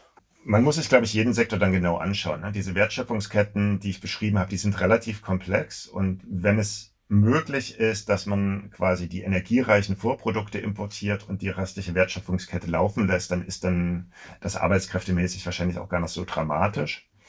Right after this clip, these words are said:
Der andere Punkt ist, dass viele von diesen Anlagen natürlich enorm kapitalintensiv sind und energieintensiv, aber wenig arbeitsintensiv.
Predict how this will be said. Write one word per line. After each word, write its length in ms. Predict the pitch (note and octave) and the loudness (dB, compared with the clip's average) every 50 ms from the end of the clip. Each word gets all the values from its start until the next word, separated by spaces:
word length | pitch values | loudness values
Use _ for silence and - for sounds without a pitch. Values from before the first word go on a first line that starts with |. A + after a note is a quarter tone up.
| - - - - - - _ - | -20 -20 -20 -20 -20 -20 _ -4
Der 160 | - E2 - | 0 2 4
andere 300 | F#2 G#2 B2 C#3+ C3+ C3 | 4 4 4 4 2 2
Punkt 260 | - - A#2 A#2 A#2 | 0 0 -2 -2 -2
ist, 200 | A2+ G#2+ - - | -2 -6 -4 -6
dass 120 | - - - | -6 -6 -8
viele 360 | - - B2+ C3+ D3+ D3+ C3+ | -6 -4 -4 0 0 0 0
von 180 | - A2+ G#2+ G#2 | 0 -2 -2 -2
diesen 260 | G#2+ G2+ G2 G#2 G#2 | -2 -2 -2 -2 -2
Anlagen 360 | F#2+ G2 G#2 G#2 G#2+ G#2 G2+ | 0 0 2 4 4 4 4
natürlich 400 | G2+ F#2+ - G2+ F#2 F2+ - - | 2 0 0 -4 -6 -6 -4 -2
enorm 240 | G2 G2 G#2 G#2+ G#2 | 0 0 0 0 -2
kapitalintensiv 1120 | - - - F#2+ F#2 - - E2+ F#2 A#3 B3 - E3 D#3 - D#3 D3 C3+ C#3 C#3+ C#3+ - - | -4 -4 -4 -4 -6 -4 -2 0 0 0 0 -2 -6 -6 -6 -8 -8 -8 -10 -10 -10 -10 -10
sind 240 | - C#3 - - | -10 -8 -8 -8
und 160 | - G2 F#2+ - | -8 -10 -8 -4
energieintensiv, 880 | G2 G2 F#2+ F2+ G2 A#2 C3 C3 B2 - A#2 G#2 G2 A2 G#2+ G#2 - - | 0 0 0 2 0 0 0 0 -2 -2 -4 -2 -2 -2 -4 -4 -2 0
aber 200 | G2+ G2+ F2 E2 | 0 2 2 4
wenig 360 | G2 A2 A#2 C3+ - - - | 2 2 2 0 -2 0 0
arbeitsintensiv. 960 | G#2 G#2+ A2 G2+ G2+ - - F#2+ - G2+ E2+ - - - - - - - | 2 4 4 2 2 -2 -6 -8 -8 -8 -12 -12 -12 -14 -16 -16 -18 -20